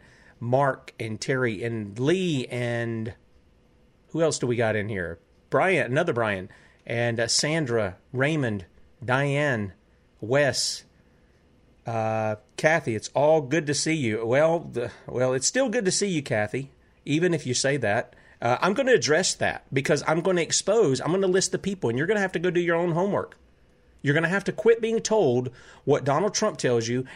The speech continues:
and what the mainstream media tells you, because both of them are not really being honest with you.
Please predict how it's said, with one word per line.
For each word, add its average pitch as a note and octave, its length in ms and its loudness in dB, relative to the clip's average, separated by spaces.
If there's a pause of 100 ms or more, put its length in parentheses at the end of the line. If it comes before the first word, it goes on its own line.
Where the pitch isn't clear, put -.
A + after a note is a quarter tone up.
and D#3 180 0
what D#3+ 140 0
the D#3+ 40 0
mainstream D#3+ 560 0
media D3 300 0
tells F#2 300 -2
you, - 100 -16 (320)
because C#3+ 240 2
both F#3+ 320 2
of F3+ 80 2
them C#3 240 0
are A#2+ 100 0
not E3 320 -2 (1160)
really A3 340 2
being C#3 300 0
honest A2+ 340 -4
with F#2+ 160 -10
you. - 140 -16